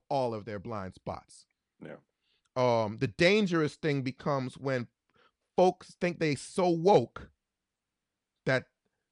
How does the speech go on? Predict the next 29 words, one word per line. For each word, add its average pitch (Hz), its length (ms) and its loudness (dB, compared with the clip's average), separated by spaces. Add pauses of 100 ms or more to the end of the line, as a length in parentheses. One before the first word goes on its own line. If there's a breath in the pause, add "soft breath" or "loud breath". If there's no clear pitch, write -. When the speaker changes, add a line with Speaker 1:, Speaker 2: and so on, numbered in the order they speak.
(140)
Speaker 1:
now, 151 320 4
you 120 120 -2
know, 110 140 -4
"Hey, 131 240 -2
uh, 92 140 -4 (160)
there's 120 120 -4
a 139 60 -4
white 175 280 -4
man 101 200 -8
here, 95 240 -10
and 87 100 -12
the 85 60 -12
white 117 260 0
man 135 240 4
or 123 60 2
the 117 80 2
white 135 240 4
woman 143 220 2
has 135 120 0
come 160 280 -2
to 185 100 0
help 233 320 4
you, 120 180 -2
darkies," 98 560 -6
you 117 200 -6
know? 156 280 4
And 139 160 2
it's 135 340 0
like, 135 280 0